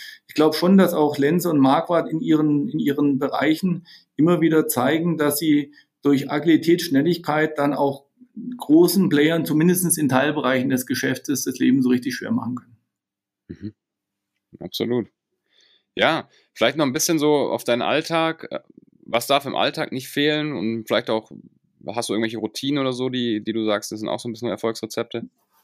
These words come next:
Speaker 1: Ja, klar. Ähm, gerne. Also, äh, im Grunde genommen, ich versuche schon auch eine, eine gewisse Disziplin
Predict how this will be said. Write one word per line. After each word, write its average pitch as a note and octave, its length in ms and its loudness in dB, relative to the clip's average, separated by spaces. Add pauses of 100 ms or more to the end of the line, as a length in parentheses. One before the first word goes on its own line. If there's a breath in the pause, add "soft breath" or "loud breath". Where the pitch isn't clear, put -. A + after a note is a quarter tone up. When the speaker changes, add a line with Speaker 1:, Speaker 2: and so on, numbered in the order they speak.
(240)
Speaker 1:
Ja, D#3 180 2
klar. E3+ 880 2
Ähm, D3 680 2 (920)
gerne. C3 540 0 (120)
Also, C#3+ 400 2
äh, C#3+ 380 0
im D3+ 140 0
Grunde F#3 220 4
genommen, E3+ 440 0
ich - 140 -6
versuche E3 240 0
schon D#3+ 320 0
auch D3+ 320 -4
eine, C#3+ 420 0 (320 soft breath)
eine C#3+ 120 2
gewisse C#3+ 360 0
Disziplin C3+ 1160 0